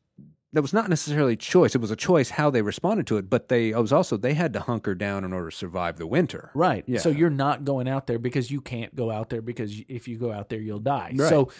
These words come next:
Speaker 2: store up foods and
Speaker 1: Yes.
Speaker 2: dried foods and things like that, and
Speaker 1: Yes.
Speaker 2: then get all your firewood ready and then just hunker down.
Speaker 1: Hunker down.
Speaker 2: And
Speaker 1: And they slept a lot more.
Speaker 2: Yeah.
Speaker 1: You know, bec-, uh, because it's
Speaker 2: And they didn't
Speaker 1: much
Speaker 2: feel
Speaker 1: less
Speaker 2: guilty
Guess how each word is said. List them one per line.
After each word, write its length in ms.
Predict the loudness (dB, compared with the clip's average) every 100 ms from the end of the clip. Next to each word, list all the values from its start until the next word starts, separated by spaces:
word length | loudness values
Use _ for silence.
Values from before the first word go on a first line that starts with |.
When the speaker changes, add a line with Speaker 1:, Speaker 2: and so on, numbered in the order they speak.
| -20 -8
Speaker 2:
store 480 | -2 4 6 8
up 200 | 6 2 -4
foods 640 | -2 2 2 2 0 -2
and 80 | -2
Speaker 1:
Yes. 140 | -2
Speaker 2:
dried 540 | -2 0 2 0 -2
foods 540 | -4 -2 0 0 0 -2
and 260 | -4 -4
things 260 | -4 -4 -4
like 200 | -4 -4
that, 240 | -4 -2 0
and 100 | 0
Speaker 1:
Yes. 140 | 0
Speaker 2:
then 60 | 0
get 120 | 2
all 140 | 4
your 140 | 2 0
firewood 540 | -2 -2 0 2 0
ready 320 | 2 2 2 0
and 100 | -2
then 120 | -2
just 240 | -2 -4 -6 _ -6
hunker 380 | -2 -2 -2
down. 320 | -2 -2 -4 -10 _ _
Speaker 1:
Hunker 260 | -12 -6 -4
down. 380 | -2 -2 -4 -10 _ _
Speaker 2:
And 480 | 0 2 4 2 0
Speaker 1:
And 100 | 0
they 100 | 0
slept 680 | -2 -6 -6 -4 -2 -2 -4
a 60 | -6
lot 460 | -6 -6 -4 -6 -8
more. 480 | -8 -8 -8 -8 -10
Speaker 2:
Yeah. 280 | -10 -8 -6
Speaker 1:
You 140 | -4
know, 180 | -4 -4
bec-, 320 | -4 -6 -6
uh, 140 | -8 -8
because 360 | -10 -10 -8
it's 120 | -6
Speaker 2:
And 80 | -4
they 80 | -4
didn't 360 | -2 -2 -2 -4
Speaker 1:
much 180 | -4
Speaker 2:
feel 160 | 0 0
Speaker 1:
less 100 | 0
Speaker 2:
guilty 320 | 4 4 4